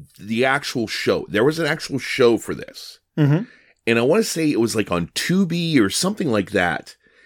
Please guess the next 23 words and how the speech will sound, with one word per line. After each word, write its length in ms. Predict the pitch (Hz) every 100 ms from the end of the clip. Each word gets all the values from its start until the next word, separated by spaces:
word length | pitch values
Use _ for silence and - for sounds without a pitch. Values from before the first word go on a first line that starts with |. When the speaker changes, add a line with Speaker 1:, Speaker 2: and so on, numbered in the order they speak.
| _
Speaker 1:
And, 440 | - 120 113 110 107 -
uh, 180 | 123 -
I 60 | 147
mean, 300 | 143 131 -
it's, 460 | 143 - - - - _ _ -
goes 260 | - 202 202
back 300 | 175 170 151
to 100 | -
the 140 | 120
old 220 | 123 147 139
days 320 | 135 131 113
of 140 | 95
Thunderbirds. 1120 | - 139 143 147 - 123 123 123 123 120 - - _ -
Joe 340 | 92 131 147
ninety 520 | 139 120 120 120 117 113
with 360 | 104 101 92 _
Super 460 | - - 226 190 165
Marionation 880 | 147 143 135 123 113 113 107 95 92
they 60 |
used 320 | 90 92 -
to 80 | 95
do 320 | 82 92 90
with 380 | 87 90 87 -